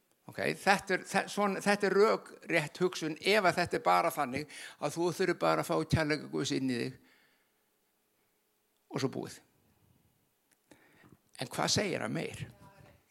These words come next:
Úps, hvað segir hann meir? Svo segir hann, það lest aftur, „Ótti er ekki í elskunni, fullkomin elska rekur burt óttann.“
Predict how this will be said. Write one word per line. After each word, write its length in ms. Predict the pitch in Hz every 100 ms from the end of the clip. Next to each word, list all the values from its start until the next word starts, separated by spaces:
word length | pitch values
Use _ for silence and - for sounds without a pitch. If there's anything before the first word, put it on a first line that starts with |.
| _ _ 139
Úps, 460 | 131 160 - - -
hvað 140 | - -
segir 220 | - -
hann 80 | _ _ _ _ _ _
meir? 340 | - - - - _ _
Svo 200 | - 233 233
segir 360 | 185 139 113
hann, 100 | - - _ _ _ - _ _ _
það 140 | - 127
lest 180 | 131 127
aftur, 220 | - 113
„Ótti 380 | 175 185 - 233
er 100 | 214
ekki 200 | 202 202
í 40 |
elskunni, 460 | 165 131 135 120 147 139
fullkomin 500 | 180 190 185 180 175
elska 260 | 165 160
rekur 300 | 151 131 139
burt 180 | 185 -
óttann.“ 380 | 208 - 110